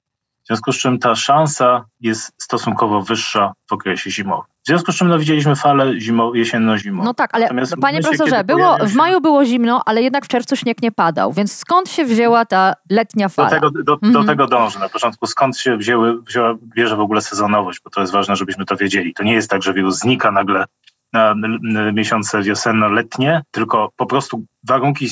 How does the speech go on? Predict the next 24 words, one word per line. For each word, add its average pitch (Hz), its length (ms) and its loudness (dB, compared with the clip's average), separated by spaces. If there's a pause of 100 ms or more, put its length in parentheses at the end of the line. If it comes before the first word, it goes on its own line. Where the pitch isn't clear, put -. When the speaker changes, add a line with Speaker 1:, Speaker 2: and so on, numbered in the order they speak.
Speaker 1:
nie 127 140 0
sprzyjają 113 460 -2
temu 104 200 -4
przenoszeniu 95 560 -6
się. - 120 -10 (220)
Wariant 147 340 2
Omikron, 156 340 2
ten 127 160 2
B 127 140 4
A 120 60 2
pięć, 107 560 -2 (380)
on 123 400 0
charakteryzuje 110 600 0
się 107 380 0 (140)
bardzo 107 280 2
wysoką 101 280 -8
transmisyjnością. 104 1040 -4
I 110 40 -14
ta 110 120 -2
transmisyjność 139 580 2
jest 120 120 -2
na 139 120 2
tyle 185 260 0
duża, 143 520 2